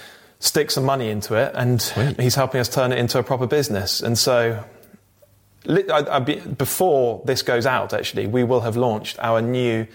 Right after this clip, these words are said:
Speaker 1: digital magazine. Um, so if you don't mind, like, I, I can spill the beans. I can tell
Speaker 2: Yeah, let's
Speaker 1: everything
Speaker 2: go for it.
Speaker 1: because it will, it, yeah, I won't be giving anything away. It's a, it's an app. It's a subscription app, and people will have to pay for it.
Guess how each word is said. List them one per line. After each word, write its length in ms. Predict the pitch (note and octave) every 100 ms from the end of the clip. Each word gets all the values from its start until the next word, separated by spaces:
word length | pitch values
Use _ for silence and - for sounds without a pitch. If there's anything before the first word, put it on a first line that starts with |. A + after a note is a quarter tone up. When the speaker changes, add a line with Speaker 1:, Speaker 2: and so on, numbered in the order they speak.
| - - _ -
Speaker 1:
digital 380 | A2 A2 A#2
magazine. 640 | A2 G2+ G#2 A2 G2+ G2+ A#2+ - - _ -
Um, 400 | A#2+ A2+ B2 -
so 120 | F3
if 60 | F#3
you 60 | F#3+
don't 120 | E3+
mind, 300 | F3 A#2 A#2+
like, 280 | C#3 C3+ D#3
I, 80 |
I 40 | C3
can 160 | C3+
spill 240 | A2+ - B2+
the 80 | A#2
beans. 240 | C3 G#2+
I 60 | G#2+
can 120 | A2+
tell 160 | B2 A2+
Speaker 2:
Yeah, 100 | D#3
let's 180 | A#2+
Speaker 1:
everything 140 | F#2 D3
Speaker 2:
go 60 |
for 100 | E3
it. 40 | G#2
Speaker 1:
because 280 | F2+ - - _ _ _
it 140 | A#2 A2+
will, 420 | A#2 A2 A2+ -
it, 380 | A#2+ - - - -
yeah, 340 | C3 G2+ G2
I 120 | G2+ G#2+
won't 200 | A2 G#2
be 60 |
giving 220 | G#2+ A2
anything 240 | G#2+ G#2 A2
away. 340 | A#2 G2+ G2 - - -
It's 180 | C#3+ D3+
a, 220 | B2+ - D3+
it's 120 | E3
an 80 | E3+
app. 340 | - - -
It's 220 | - A#2+ B2
a 80 |
subscription 480 | A2+ A#2 D3 - G#2+
app, 360 | G2+ G#2+ - - _ - _
and 140 | A2+ A2
people 280 | A#2+ B2 A#2
will 160 | B2+
have 140 | A2+ -
to 60 |
pay 220 | - A2 G2+
for 220 | - G#2
it. 160 | -